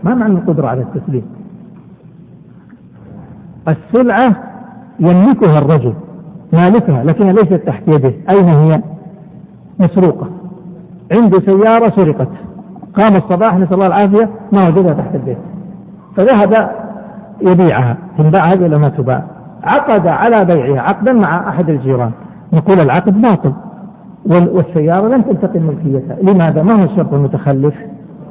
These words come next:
القدرة على التسليم، أنت لا تملك تسليمها. واضح هذا؟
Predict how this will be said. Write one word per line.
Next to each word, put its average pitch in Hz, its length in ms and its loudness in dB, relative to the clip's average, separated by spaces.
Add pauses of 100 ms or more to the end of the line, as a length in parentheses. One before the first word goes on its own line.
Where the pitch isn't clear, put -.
(240)
القدرة 180 340 2
على 135 80 2
التسليم، 151 340 -4
أنت 170 140 -2
لا 269 120 2
تملك 160 380 0
تسليمها. 131 420 -6 (100)
واضح 156 380 -4
هذا؟ 170 220 -8